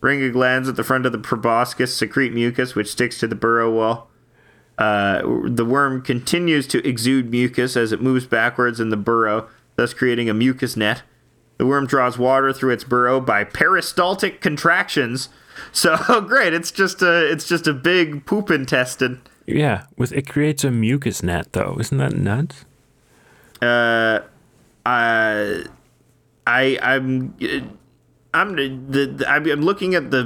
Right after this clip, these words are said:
Speaker 1: penis fish as it served as a delicacy in Korea, and I'm sure it's good, but, uh, I'm, I'm not gonna lie. I'm a little, I'd be a little squeamish to try the penis fish.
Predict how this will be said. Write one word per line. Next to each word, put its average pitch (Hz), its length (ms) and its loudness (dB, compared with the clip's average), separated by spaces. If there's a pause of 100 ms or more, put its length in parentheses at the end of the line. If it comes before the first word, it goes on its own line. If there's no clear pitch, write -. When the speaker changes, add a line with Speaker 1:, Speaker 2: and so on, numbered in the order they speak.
Speaker 1:
penis 165 380 0
fish 165 240 0
as 127 180 0
it 117 140 -2
served 147 480 0
as 123 220 0
a 117 100 2
delicacy 131 760 0
in 113 100 -4
Korea, 127 560 2
and 135 100 0
I'm 131 80 -2
sure 185 200 2
it's 160 160 -4
good, 123 440 0
but, 101 320 -2
uh, 98 360 2 (580)
I'm, 113 400 -2
I'm 120 160 0
not 135 180 2
gonna 123 160 0
lie. 113 240 2
I'm 107 120 -2
a - 20 0
little, 123 220 2
I'd 117 140 0
be 127 80 2
a 123 60 2
little 123 220 2
squeamish 117 560 -2
to - 100 -6
try 104 220 0
the 95 80 -6
penis 98 320 -4
fish. - 260 -8